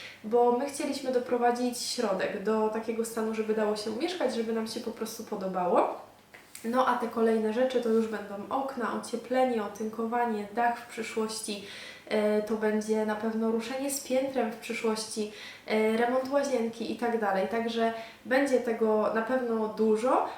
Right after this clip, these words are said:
ale już teraz wiadomo, przez to, że to będą naprawdę ogromne inwestycje, będzie to też rozłożone w czasie.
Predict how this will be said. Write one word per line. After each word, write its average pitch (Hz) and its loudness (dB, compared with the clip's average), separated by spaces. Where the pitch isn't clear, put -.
ale 285 4
już 226 0
teraz 254 4
wiadomo, 240 2
przez 247 -2
to, 226 0
że 220 0
to 226 -4
będą 233 0
naprawdę 254 0
ogromne 214 2
inwestycje, 214 -2
będzie 254 4
to 226 -2
też 220 -4
rozłożone 214 0
w - -12
czasie. - -2